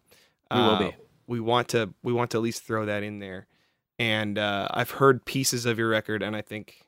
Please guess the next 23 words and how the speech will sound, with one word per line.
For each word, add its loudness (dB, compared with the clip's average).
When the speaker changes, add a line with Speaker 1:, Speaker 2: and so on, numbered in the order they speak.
Speaker 2:
it's -12
wonderful. -4
So -2
I, 0
I -4
highly 2
recommend -2
people, -8
uh, -4
check -6
it -2
out. 0
And -6
I'll -2
be -4
listening -6
a -10
little -10
bit -8
more -10
definitely -8
after -8
this -10